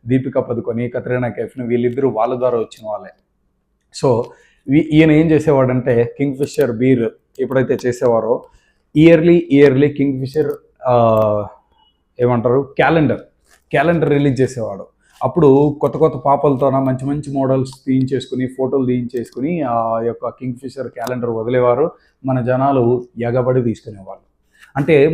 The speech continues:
మార్కెటింగ్‌కి అంతగా ఖర్చు పెట్టేవాడు. కింగ్ఫిషర్ బీర్ సక్సెస్ అయిపోయింది. లిక్వర్ భయంకరంగా తాగడం స్టార్ట్ చేసినారు. ఇప్పటికీ కింగ్ఫిషర్ బీర్ అం-, బీర్ అంటే కింగ్ఫిషర్ అనేటువంటి మార్క్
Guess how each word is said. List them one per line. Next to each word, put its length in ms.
మార్కెటింగ్‌కి 1080
అంతగా 400
ఖర్చు 340
పెట్టేవాడు. 440
కింగ్ఫిషర్ 480
బీర్ 300
సక్సెస్ 400
అయిపోయింది. 580
లిక్వర్ 520
భయంకరంగా 640
తాగడం 340
స్టార్ట్ 320
చేసినారు. 320
ఇప్పటికీ 380
కింగ్ఫిషర్ 580
బీర్ 240
అం-, 160
బీర్ 280
అంటే 220
కింగ్ఫిషర్ 600
అనేటువంటి 640
మార్క్ 680